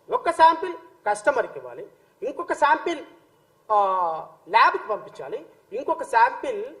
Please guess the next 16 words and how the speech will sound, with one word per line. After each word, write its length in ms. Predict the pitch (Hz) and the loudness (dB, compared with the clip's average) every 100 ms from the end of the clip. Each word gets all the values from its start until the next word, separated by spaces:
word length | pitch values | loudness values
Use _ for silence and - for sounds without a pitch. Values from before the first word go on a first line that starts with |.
| _ _ _ | _ _ _
రేపొద్దున 880 | 165 233 311 508 - 330 233 190 269 - - _ _ _ _ | 0 2 4 2 0 -2 -2 -2 -6 -10 -20 _ _ _ _
స్టేట్ 380 | - 277 349 - | -2 0 0 0
శాంపిల్, 520 | 320 285 285 294 262 | 2 2 0 -10 -12
స్టేట్ 360 | - 277 339 | -4 -2 -2
ల్యాబొరేటరీలో 640 | 311 277 285 277 269 539 523 | 2 2 4 0 -2 2 4
ఏమైనా 420 | 480 494 508 508 | 4 0 -2 -4
తప్పుడు 380 | 494 480 453 370 | -2 -4 -4 -6
రిపోర్ట్ 360 | 294 - 427 165 | -8 -6 -6 -6
వస్తే 480 | - - 466 554 - - - | -10 -4 -4 -4 -10 -20 -10
నేషనల్ 500 | 143 320 330 349 311 | 0 0 0 -4 2
ల్యాబొరేటరీకి 540 | - - 247 294 349 | 2 2 -2 -4 -12
ఫైనల్కి 480 | - 233 320 320 - | -2 -2 0 -2 -2
పంపించడానికి 540 | 480 480 - 494 - | -6 -6 -6 -6 -6
ఈ 200 | 226 220 | -14 -12
శాంపిల్ 380 | 208 208 220 233 | -2 0 0 -4
ఉండాలి. 260 | 175 143 | -6 -10